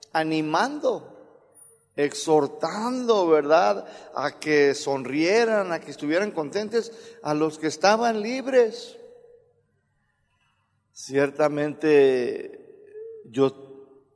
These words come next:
también puedo decir que he experimentado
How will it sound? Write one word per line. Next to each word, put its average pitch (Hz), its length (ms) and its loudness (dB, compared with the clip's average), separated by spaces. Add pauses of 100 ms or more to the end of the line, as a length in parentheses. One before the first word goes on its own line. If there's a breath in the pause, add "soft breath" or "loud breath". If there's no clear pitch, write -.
(260)
también 139 440 -2
puedo 131 1200 0
decir 131 640 -4
que 123 200 -2
he 131 40 2
experimentado 131 1600 -2